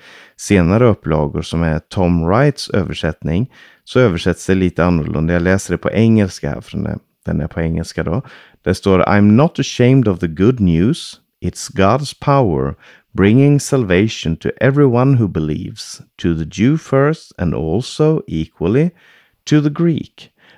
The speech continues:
This is because God's covenant justice is unveiled in it, from faithfulness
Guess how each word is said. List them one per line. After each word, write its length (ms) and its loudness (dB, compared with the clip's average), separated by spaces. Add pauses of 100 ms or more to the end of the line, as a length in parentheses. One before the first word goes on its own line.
(120)
This 360 2
is 200 0
because 600 0
God's 760 0
covenant 680 -2
justice 760 -2 (120)
is 220 -2 (100)
unveiled 1080 0 (200)
in 200 4
it, 320 -8 (460)
from 280 2
faithfulness 960 -2